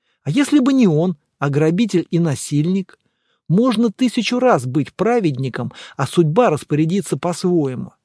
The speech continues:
Добро и зло в нашем мире не заслуга или кара, а случайность. Просто случайность.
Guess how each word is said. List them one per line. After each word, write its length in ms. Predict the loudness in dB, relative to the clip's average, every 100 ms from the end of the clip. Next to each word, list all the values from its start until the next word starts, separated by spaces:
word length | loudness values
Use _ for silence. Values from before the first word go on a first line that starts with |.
| _ _ _
Добро 400 | -4 -2 0 2
и 60 | 2
зло 320 | 2 0 0
в 60 | 0
нашем 380 | -2 -4 -4 -2
мире 540 | 0 0 0 -4 -8
не 220 | -4 0 0
заслуга 720 | 0 -2 -4 -2 0 0 -4
или 240 | -4 -2 -2
кара, 460 | -4 -4 -2 -4 -12 _ _ -6
а 80 |
случайность. 880 | -4 -4 -4 0 0 -2 -8 -14 -20 _ _ -20 _
Просто 440 | -2 0 0 -4 -12
случайность. 960 | -6 -4 -2 -2 -2 -4 -12 -16 -20